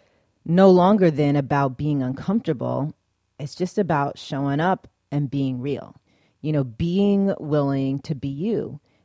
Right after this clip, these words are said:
and to add that depth to the moment. In fact, there may be times, I know I've definitely had them, where you just don't even know exactly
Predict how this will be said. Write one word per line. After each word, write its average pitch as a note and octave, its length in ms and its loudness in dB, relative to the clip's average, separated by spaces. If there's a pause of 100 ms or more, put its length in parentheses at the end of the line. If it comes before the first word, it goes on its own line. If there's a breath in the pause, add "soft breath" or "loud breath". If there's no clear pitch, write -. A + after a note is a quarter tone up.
(140)
and D3+ 240 -4
to - 240 -8 (120)
add D#3+ 440 -2
that C#3 180 -4 (300)
depth - 580 -4 (180)
to - 120 -12
the C3+ 100 -4
moment. C#3 440 -4 (800)
In F3 120 -2
fact, G3 180 0
there F#3+ 100 4
may G3+ 240 2
be A3+ 160 0
times, D3+ 800 -6 (380)
I D3 100 -4
know D#3+ 120 -2
I've B2+ 180 -2
definitely D#3 400 -4
had E3 220 -4
them, E3 100 -2
where D#3 100 -2
you D#3 120 -4
just F#3 220 -6
don't A3+ 200 0
even F3 280 -4
know D#3 220 -2
exactly D3 1040 -4